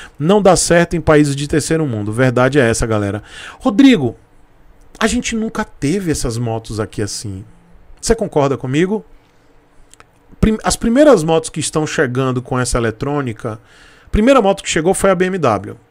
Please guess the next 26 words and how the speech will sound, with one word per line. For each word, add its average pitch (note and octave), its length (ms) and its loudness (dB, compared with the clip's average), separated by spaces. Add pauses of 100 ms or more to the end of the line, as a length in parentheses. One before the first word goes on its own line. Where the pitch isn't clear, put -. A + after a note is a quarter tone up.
(140)
a C#3 120 0
G C#3 180 2
trezentos C#3 320 -2
e C3 40 -2
dez A#2+ 260 -2
R B2 180 0
G C#3 100 -2
S. - 360 -8 (420)
Agora C#3+ 400 2
com D3 420 -4 (100)
esse C#3+ 200 -2
acelerador D3 500 2
eletrônico. C3+ 520 -4 (120)
Deu A2+ 240 -2
pau, C#3+ 400 -2 (160)
teve G2+ 160 -8
problema. C#3 560 -4 (580)
E G3+ 300 2 (600)
essas, - 500 0
a, D#3+ 220 -2
as C#3+ 180 -2
Onix A#3+ 380 -2
é E3 80 -2
a E3+ 100 -2
primeira G#3 920 4
moto, E3+ 560 2